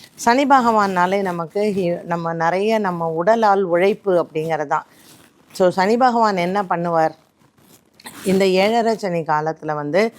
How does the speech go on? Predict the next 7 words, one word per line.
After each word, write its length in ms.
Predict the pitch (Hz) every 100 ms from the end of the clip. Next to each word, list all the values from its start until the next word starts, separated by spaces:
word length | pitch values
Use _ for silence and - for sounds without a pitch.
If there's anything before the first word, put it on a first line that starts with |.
| - - _ -
விரய 380 | 185 220 285 285
சனி 320 | - 196 175
வரும் 280 | 151 156 165
பொழுது 440 | 151 147 170 220 240 - -
அதிகமான 920 | - 160 185 262 262 208 175 165 196 - -
அலைச்சலை 720 | 160 185 262 - 208 170 175
கொடுப்பார். 520 | - 151 143 151 147